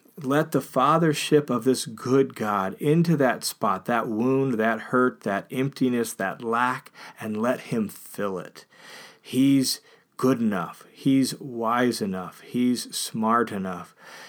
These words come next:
He's gracious enough to fill that place and tenderly receive that, or tenderly heal that wound. And it may never make the scar go away, right? It may never make the pain of an earthly father who was,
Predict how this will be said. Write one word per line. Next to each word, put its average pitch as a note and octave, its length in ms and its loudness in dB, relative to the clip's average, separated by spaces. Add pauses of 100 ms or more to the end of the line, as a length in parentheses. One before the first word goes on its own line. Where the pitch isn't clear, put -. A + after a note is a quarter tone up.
(100)
He's G#2+ 300 0
gracious G#2+ 640 0
enough F#2 300 -8
to - 100 -10
fill C3 360 2
that A2+ 240 -2
place F#2+ 520 -8
and G2 180 -8 (420)
tenderly D#3 520 4
receive A2+ 520 0
that, F#2 320 -4 (420)
or G2+ 80 -2
tenderly C#3+ 540 4
heal A#2+ 440 2
that F#2 280 -4
wound. F2 340 -10 (680)
And A#2 280 -2 (320)
it C#3+ 140 4
may D3 160 8
never B2+ 300 4
make A#2+ 420 -2 (300)
the A2+ 80 -4
scar A#2+ 400 2
go A2+ 160 2
away, G#2 420 2
right? G#2 300 0
It G#2 80 2
may A2 120 2
never A2+ 200 2
make A2 180 2
the G#2 100 -6
pain A#2+ 400 -2
of G#2+ 100 0
an G#2 100 -4
earthly A2+ 400 -2
father G#2+ 480 0
who G2+ 220 2
was, F#2 280 -2